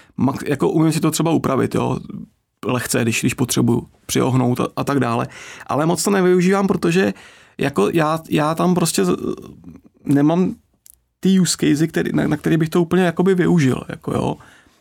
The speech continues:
Používám občas nějaký externí nástroj, který, který mi prostě řeknou, „Tadyhle ti došel kredit,“ nebo i když to už, než dneska ti to umí zahlásit i ten systém, že jo?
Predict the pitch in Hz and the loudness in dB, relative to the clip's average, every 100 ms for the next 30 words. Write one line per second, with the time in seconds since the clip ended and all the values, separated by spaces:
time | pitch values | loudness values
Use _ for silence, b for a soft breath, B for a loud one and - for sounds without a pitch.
0 | b _ 151 170 180 202 196 - 185 175 | b _ -2 2 2 2 0 0 0 2
1 | 165 160 196 - - 147 147 139 139 - | 0 0 -2 -2 0 2 2 2 -2 -2
2 | 151 - 151 160 - 143 151 156 135 - | -2 0 0 -2 -2 0 2 2 -2 -2
3 | 143 143 143 - - 127 135 151 127 160 | -2 0 0 0 -2 -2 0 0 0 -2
4 | - 117 131 131 123 135 - 117 - 131 | -2 0 0 2 2 0 -2 -4 -2 -2
5 | 147 120 - 123 135 135 135 135 135 123 | -2 -2 -2 -2 0 0 0 0 0 0
6 | 120 127 135 139 147 - 123 117 120 | -2 -4 -4 -4 -4 -6 -2 0 0